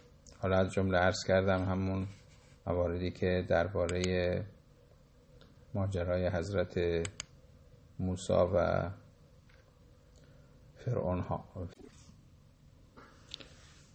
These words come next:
اه، بحث عناصر رو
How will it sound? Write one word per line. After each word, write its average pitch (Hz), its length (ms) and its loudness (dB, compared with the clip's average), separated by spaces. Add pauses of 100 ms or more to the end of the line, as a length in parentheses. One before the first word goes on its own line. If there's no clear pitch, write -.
اه، 90 440 0 (480)
بحث 92 300 2
عناصر 92 500 4
رو 95 380 2